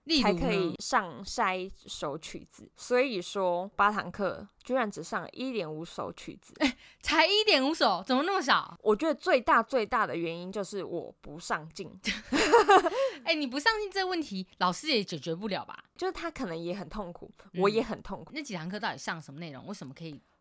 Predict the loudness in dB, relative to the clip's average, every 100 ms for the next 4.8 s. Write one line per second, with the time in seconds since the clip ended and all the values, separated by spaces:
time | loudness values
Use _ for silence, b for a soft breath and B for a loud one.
0 | _ _ 2 4 4 2 2 0 0 -4
1 | -2 -4 -6 -2 -2 -2 -4 -2 0 0
2 | -4 -6 -6 -8 -10 -12 -6 -4 -4 -4
3 | -4 -6 -10 -2 -2 -2 _ -10 -4 0
4 | 0 2 0 -2 -2 2 2